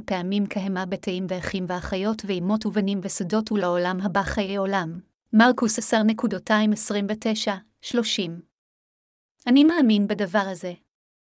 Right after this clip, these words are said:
כשאיבדתי את משפחתי הגשמית, אלוהים הביא לי משפחה רוחנית ענקית. למעשה,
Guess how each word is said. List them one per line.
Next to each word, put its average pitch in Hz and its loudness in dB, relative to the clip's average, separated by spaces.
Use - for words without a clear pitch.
כשאיבדתי 226 2
את 220 -4
משפחתי - -2
הגשמית, 220 -2
אלוהים 208 2
הביא 233 2
לי 226 4
משפחה 220 -2
רוחנית 190 -4
ענקית. 202 -6
למעשה, 214 4